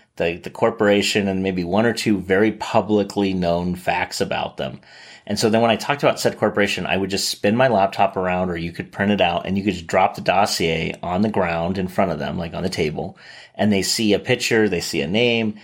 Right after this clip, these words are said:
and they, each of these had their own, um, like, they had the same standard format. So I found a format I liked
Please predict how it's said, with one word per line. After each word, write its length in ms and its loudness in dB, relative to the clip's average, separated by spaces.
and 160 2
they, 60 4
each 500 -2
of 80 0
these 160 -2
had 160 2
their 180 2
own, 460 2
um, 480 -2
like, 140 0
they 80 4
had 180 2
the 80 -2
same 260 2
standard 440 -2
format. 440 -2
So 120 0
I 80 4
found 260 2
a 60 0
format 340 2
I 120 2
liked 420 -2